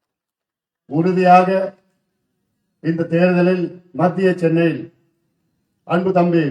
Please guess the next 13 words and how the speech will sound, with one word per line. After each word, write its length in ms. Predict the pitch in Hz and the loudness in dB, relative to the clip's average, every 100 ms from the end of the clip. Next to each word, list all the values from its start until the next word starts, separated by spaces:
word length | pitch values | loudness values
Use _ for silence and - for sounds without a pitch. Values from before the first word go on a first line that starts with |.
| 131 | -2
வினோஜ் 380 | 175 196 185 - | -2 0 -2 -6
செல்வம் 340 | - 180 180 170 | -2 2 4 4
அவர்கள் 320 | 165 170 180 175 - _ - | 2 2 0 -4 -8 _ -6
வெற்றி 260 | 165 156 180 | -6 -4 -2
பெற 120 | 165 156 147 143 - _ _ _ _ _ _ _ _ _ _ | 0 0 -2 -6 -12 _ _ _ _ _ _ _ _ _ _
உறுதியாகிவிட்டது. 920 | 165 214 226 208 185 165 151 - 143 180 190 - _ _ _ _ _ _ _ _ _ _ _ _ _ _ - | -8 -8 -2 0 2 2 -2 -10 -12 -12 -14 -20 _ _ _ _ _ _ _ _ _ _ _ _ _ _ -6
அதற்கு 280 | 240 247 247 214 | -2 -2 -2 -2
பல 100 | 220 190 | -2 -2
காரணங்கள் 480 | 196 226 233 208 180 | 0 0 -2 -2 0
இருக்கிறது. 360 | 147 147 139 - _ _ _ _ _ _ _ _ _ _ _ _ _ _ _ _ _ _ _ - | -2 -6 -14 -20 _ _ _ _ _ _ _ _ _ _ _ _ _ _ _ _ _ _ _ -10
கடந்த 320 | 175 196 185 175 | -6 -6 -6 -6
தேர்தலில் 500 | 196 202 196 202 147 - _ _ _ _ _ _ _ _ _ _ _ _ _ _ | -4 -4 -4 -4 -6 -8 _ _ _ _ _ _ _ _ _ _ _ _ _ _
தமிழக 340 | 170 190 208 | -6 -4 -2